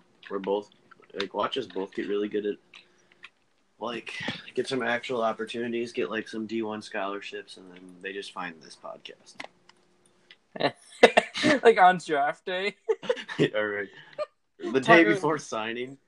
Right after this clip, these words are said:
Speaker 1: just
Speaker 2: Li-, listen, listen to all the, like, school <laughs> shootings.
Speaker 1: <laughs> They're just
Speaker 2: Oh,
Speaker 1: like,
Speaker 2: man.
Speaker 1: "Yeah, sorry, we're not offering anymore.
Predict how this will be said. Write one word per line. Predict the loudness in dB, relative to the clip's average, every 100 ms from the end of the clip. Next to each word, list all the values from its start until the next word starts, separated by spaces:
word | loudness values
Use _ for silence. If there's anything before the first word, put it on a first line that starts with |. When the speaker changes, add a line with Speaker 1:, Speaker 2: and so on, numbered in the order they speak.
| _ _ _ -12
Speaker 1:
just | -6
Speaker 2:
Li-, | -2
listen, | 0 -2 -2 -2
listen | -4 -4 0
to |
all | 2 2
the, |
like, | 2 0 -2
school | -6 -4 -4
<laughs> |
shootings. | 0 0 0 -12
Speaker 1:
<laughs> | _ -2
They're | -2 -6 -12 _ -8 -6 -10 -12 -16 -20 -20 -8 -4
just | -2 -2
Speaker 2:
Oh, |
Speaker 1:
like, | -2
Speaker 2:
man. | -2
Speaker 1:
"Yeah, | -2 -2
sorry, | -4 -8 -8
we're | -8
not | -8
offering | -4 -6 -6 -12 -12
anymore. | -14 -14 -16